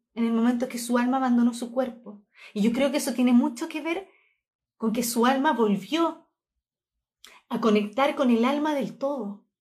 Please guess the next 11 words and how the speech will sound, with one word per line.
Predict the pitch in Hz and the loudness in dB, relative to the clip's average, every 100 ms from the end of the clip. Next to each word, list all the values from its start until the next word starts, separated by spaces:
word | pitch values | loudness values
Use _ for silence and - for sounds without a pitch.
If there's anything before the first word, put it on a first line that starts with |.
| _ _ _ _ _ _ _ _ _ - | _ _ _ _ _ _ _ _ _ -8
Y | 220 | 0
eso | 330 - 262 240 | 0 0 -2 -4
sucede | 202 - - 302 320 233 - - _ - | -6 -8 -2 0 0 -4 -6 -16 _ -6
cuando | 226 202 | -4 -2
estamos | 202 240 240 233 | -4 0 0 0
en | 226 | -4
proceso | 220 208 - 240 - 247 | -4 -6 -4 -4 -2 -2
de | 240 | -2
muerte | 220 240 240 | -2 -2 -2
y | 254 | -6
transformación. | 240 240 - 269 254 - 208 196 190 | -8 -8 -4 -4 -4 -8 -8 -8 -10